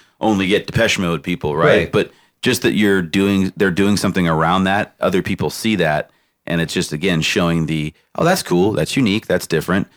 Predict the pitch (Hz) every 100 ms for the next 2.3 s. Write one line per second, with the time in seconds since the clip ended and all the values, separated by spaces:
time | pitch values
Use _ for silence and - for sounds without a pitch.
0 | _ _ - 90 139 131 - 92 156 147
1 | 95 87 117 139 92 82 - - - -
2 | 92 85 82